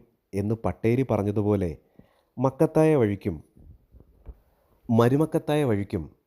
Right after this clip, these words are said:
എനിക്ക് കള്ളനാവാനുള്ള യോഗവും വാസനയും അതികേമമായിരുന്നു. എൻ്റെ പാരമ്പര്യ മാഹാത്മ്യത്തെ എല്ലാവരും പൂർണ്ണമായി അറിയാൻ വേണ്ടി നാലാമച്ചനായ ഇക്കണ്ടക്കുറുപ്പിൻ്റെ മുത്തച്ഛനായിരുന്നു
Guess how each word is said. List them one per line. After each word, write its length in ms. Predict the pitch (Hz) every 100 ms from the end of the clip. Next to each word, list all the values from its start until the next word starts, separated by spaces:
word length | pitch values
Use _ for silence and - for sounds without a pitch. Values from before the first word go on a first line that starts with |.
| -
എനിക്ക് 320 | 95 104 120
കള്ളനാവാനുള്ള 800 | - 95 92 120 123 104 104 101
യോഗവും 500 | 95 87 87 98 104 98
വാസനയും 520 | 87 - 87 90 87 - _ -
അതികേമമായിരുന്നു. 960 | 92 92 - 87 90 90 73 76 - - _ _ _ _ _ _ _ _ _ _ _ _ _ _ _ _
എൻ്റെ 300 | 95 95 104 104 104 - _ -
പാരമ്പര്യ 520 | 87 90 95 101 107
മാഹാത്മ്യത്തെ 680 | 107 101 107 110 110 - 107 110 _ _
എല്ലാവരും 480 | 92 92 101 104 117
പൂർണ്ണമായി 560 | 113 92 98 110 120 127
അറിയാൻ 320 | 123 110 117 120
വേണ്ടി 300 | 113 104 87 76 _ _ _ _ _ _ _ -
നാലാമച്ചനായ 880 | 107 113 127 156 156 - 139 131 127 120 -
ഇക്കണ്ടക്കുറുപ്പിൻ്റെ 920 | 107 - 139 143 - 135 - 123 120
മുത്തച്ഛനായിരുന്നു 1000 | 110 95 _ 139 - 143 117 107 104